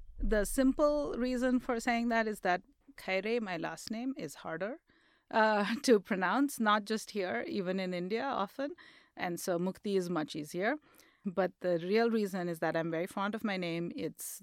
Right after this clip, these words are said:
it's rare, even in India,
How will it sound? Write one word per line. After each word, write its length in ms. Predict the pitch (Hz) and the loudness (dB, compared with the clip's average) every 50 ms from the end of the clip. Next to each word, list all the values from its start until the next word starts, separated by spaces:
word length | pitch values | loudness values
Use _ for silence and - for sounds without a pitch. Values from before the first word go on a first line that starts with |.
| - - | -12 -8
it's 300 | - 170 160 - - - | -6 -6 -6 -8 -8 -8
rare, 500 | 165 160 170 165 165 175 185 190 196 196 | -6 -4 -2 0 0 0 0 0 -2 -4
even 500 | - - 185 180 170 180 175 180 175 170 | -6 -6 -6 -6 -6 -6 -6 -4 -4 -2
in 280 | 160 160 160 165 165 | -2 -2 -2 -4 -4
India, 600 | - - - 156 156 160 156 151 151 160 180 233 | -6 -8 -8 -6 -6 -4 -4 -4 -4 -6 -6 -8